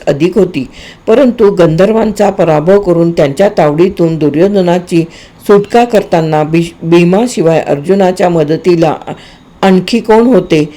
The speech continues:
तेव्हाही विजय अर्जुनाचाच झालेला आहे. द्रौपदी स्वयंवरातही अर्जुनाकडून मार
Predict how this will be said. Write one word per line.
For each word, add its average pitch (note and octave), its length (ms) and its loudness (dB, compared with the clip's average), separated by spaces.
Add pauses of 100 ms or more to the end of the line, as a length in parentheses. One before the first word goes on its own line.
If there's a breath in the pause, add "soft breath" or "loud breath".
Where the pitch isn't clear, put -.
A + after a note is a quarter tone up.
(280 loud breath)
तेव्हाही F3+ 520 2
विजय E3 400 2
अर्जुनाचाच E3 720 -2
झालेला D#3+ 480 -2
आहे. D#3 340 -2 (380 loud breath)
द्रौपदी F3+ 640 2
स्वयंवरातही E3+ 1080 0
अर्जुनाकडून D#3+ 800 -2 (360 loud breath)
मार G#3+ 280 0